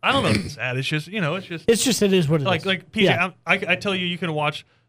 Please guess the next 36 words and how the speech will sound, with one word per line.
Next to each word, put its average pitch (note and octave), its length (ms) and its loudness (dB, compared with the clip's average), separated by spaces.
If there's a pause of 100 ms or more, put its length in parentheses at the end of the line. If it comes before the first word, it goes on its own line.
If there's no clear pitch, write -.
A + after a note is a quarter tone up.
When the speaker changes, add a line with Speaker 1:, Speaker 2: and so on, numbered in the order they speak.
(180)
Speaker 1:
uh, C3+ 420 0 (520)
you D#3+ 140 -2
can E3 160 -2
watch D3+ 220 -2
a - 20 -4
semifinals C#3+ 600 -4
matchup C#3+ 340 -2
between C3+ 340 -4
Germany C3+ 560 0 (260)
and C3 240 0
Brazil, C3 580 0 (140)
or B2+ 100 -4
you B2+ 120 -2
can C#3 140 -2
watch A#2+ 240 0
the C3 120 -6
Iron D3 260 0
Bowl. A#2 200 -2
Which C3 140 -4
one C3+ 120 0
are B2+ 40 0
you A#2 80 -2
watching? A2+ 420 -2 (1400)
Speaker 2:
I F#3+ 40 2
mean, E3 200 4
probably F3+ 500 4
the D#3+ 140 4
Iron E3 260 4
Bowl. D3 220 2 (460)
Probably E3 480 2
the C3+ 140 0
Iron C3 260 -2
Bowl. B2+ 220 -10 (120)
Speaker 1:
Yeah, D#3+ 300 2
and E3 120 -2
so F#3 400 0